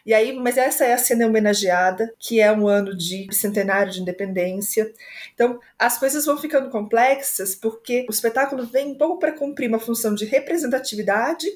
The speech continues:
que a gente sabe que é problemática e que ele mesmo não dá conta.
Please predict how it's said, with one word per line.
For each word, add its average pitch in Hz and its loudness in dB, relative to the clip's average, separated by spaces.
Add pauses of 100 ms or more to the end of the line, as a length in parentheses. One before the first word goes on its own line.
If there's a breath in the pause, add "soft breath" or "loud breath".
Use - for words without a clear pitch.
que 233 -2
a 220 2
gente 208 -4
sabe 302 2
que - -2
é 269 4
problemática 262 0 (120)
e 226 -10
que 233 -6
ele 320 2
mesmo 269 0
não 262 0
dá 277 2
conta. 262 -4